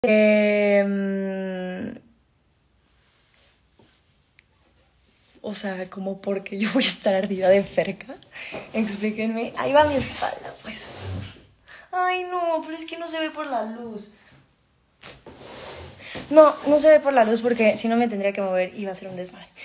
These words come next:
Mañana voy a subir una foto perrona de la espalda, de Julka. <clears throat> Porque, es-,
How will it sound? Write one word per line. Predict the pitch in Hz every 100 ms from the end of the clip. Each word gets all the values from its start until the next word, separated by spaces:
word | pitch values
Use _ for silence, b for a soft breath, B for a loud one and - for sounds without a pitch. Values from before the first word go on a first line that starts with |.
| B B B -
Mañana | 254 277
voy | 269
a | 233
subir | 208
una | 202 185
foto | 190 185 190 185
perrona | 202 - - 180 - - -
de |
la | 196
espalda, | 135 135 - - - _ -
de | -
Julka. | - 226 220 - - - _ _ _ _ B B B B B B B B B _ - -
<clears throat> | 339 302 269 247 233 220 208 196 170 B B B B _ _ _ _ _ _ _ _ _ _ _ _ _ - B B B B B
Porque, | 233 240
es-, | 233 -